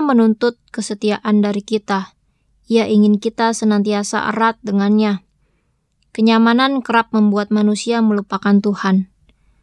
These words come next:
Untuk itu, Allah menginginkan duka cita terjadi dalam kehidupan kita. Ia merancangkan hal-hal baik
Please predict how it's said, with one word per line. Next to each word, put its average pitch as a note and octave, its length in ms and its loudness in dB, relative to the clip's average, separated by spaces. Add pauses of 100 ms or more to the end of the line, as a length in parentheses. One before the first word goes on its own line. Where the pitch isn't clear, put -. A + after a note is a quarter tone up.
(360)
Untuk G#3+ 320 0
itu, C4+ 400 0 (720)
Allah B3+ 320 4
menginginkan A3 640 4
duka G#3 240 -2
cita C4 720 -2
terjadi G#3+ 480 0
dalam G3 320 2
kehidupan G3 640 0
kita. F#3+ 400 -4 (1500)
Ia C4+ 240 4
merancangkan A#3 800 4
hal-hal B3 560 2
baik A3 320 2